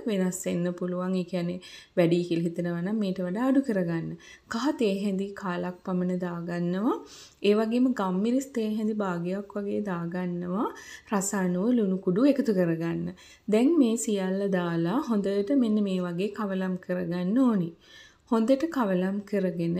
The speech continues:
අපි මේ කූනිස්සෝ ටික, ඒ කියන්නේ ලූණු ටික තැම්බෙන තුරු, ලස්සන පාටක් එන තුරු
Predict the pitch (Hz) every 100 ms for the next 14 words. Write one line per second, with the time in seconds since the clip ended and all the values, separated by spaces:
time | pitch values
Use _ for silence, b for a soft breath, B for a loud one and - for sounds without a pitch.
0 | 269 - - 208 202 190 185 190 B B
1 | B - 226 226 226 - 180 165 - -
2 | 180 196 196 196 202 226 208 - - 202
3 | 226 226 180 175 190 190 185 185 185 254
4 | 233 180 196 196 196 175 170 175 175 -
5 | 180 185 196 226